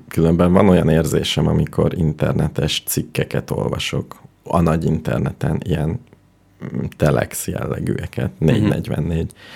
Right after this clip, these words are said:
Speaker 1: hogy ezt egy robot is le tudná generálni. Tehát olyan hasonlóak, hogy, hogy, hogy van az egész. És belelapoztam az Élet meg minden podcast alapítójának könyvébe, az újságírásról.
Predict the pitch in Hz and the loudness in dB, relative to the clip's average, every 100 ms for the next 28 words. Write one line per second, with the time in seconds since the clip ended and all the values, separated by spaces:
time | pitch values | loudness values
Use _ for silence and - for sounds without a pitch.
0 | - - - - - 85 92 - 82 76 | -20 -18 -6 -6 -2 0 0 -2 -2 0
1 | 78 64 - - - - - - 69 69 | 0 -2 -4 -6 -6 -6 -8 -6 -4 -2
2 | 69 69 - - - - 78 - 80 - | -4 -4 -4 -6 -6 -6 -8 -2 0 4
3 | 98 78 71 - - 69 64 67 73 - | 4 4 0 -2 -2 0 0 -2 -4 -6
4 | 71 - - 76 - - - - 85 69 | -8 -4 -4 -4 -6 -6 -2 -2 0 0
5 | 73 - - 82 - - - - - 92 | -2 -4 -4 -4 -6 -12 -18 -14 4 6
6 | 143 - - - - - 104 87 82 - | 6 4 -4 -20 -4 6 8 8 4 2
7 | 78 - 80 82 113 - _ _ _ _ | -2 0 2 2 2 -2 _ _ _ _
8 | _ _ _ _ _ 87 85 85 90 87 | _ _ _ _ _ -4 0 2 0 -2
9 | - 101 87 78 82 82 85 85 82 - | 4 6 6 2 0 0 0 0 0 -2
10 | - - - 71 - 76 - - - - | -4 -2 -4 -4 -2 -2 -2 -4 -4 -2
11 | 58 - 65 76 - - - - - 67 | -2 -2 -2 -4 -4 -4 -4 -2 -2 -2
12 | 120 - _ - - 82 76 - 76 87 | -2 -6 _ -8 -4 -2 -2 -2 -4 -4
13 | 78 - - - 78 107 | -6 -6 -6 -4 -2 -2